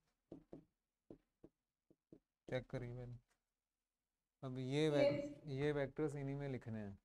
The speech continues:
Speaker 1: पहले वाला देख लीजिए खाली, तो ऐसे लिखा जाएगा, Zero times ई one one,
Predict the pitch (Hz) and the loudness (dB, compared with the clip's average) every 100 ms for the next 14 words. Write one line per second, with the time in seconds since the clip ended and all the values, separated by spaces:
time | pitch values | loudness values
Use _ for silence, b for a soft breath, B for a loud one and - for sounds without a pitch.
0 | _ _ - 139 143 151 147 131 120 120 | _ _ 4 6 6 4 4 0 0 -4
1 | 117 120 120 151 - - _ _ _ - | -4 -8 -10 -10 -12 -20 _ _ _ -4
2 | 123 117 123 113 110 104 107 113 107 113 | -2 -2 -2 -2 -4 -6 -6 -4 -2 -2
3 | 120 123 117 123 120 117 117 120 120 120 | -2 -2 -2 -4 -4 -6 -6 -4 -6 -6
4 | 135 | -8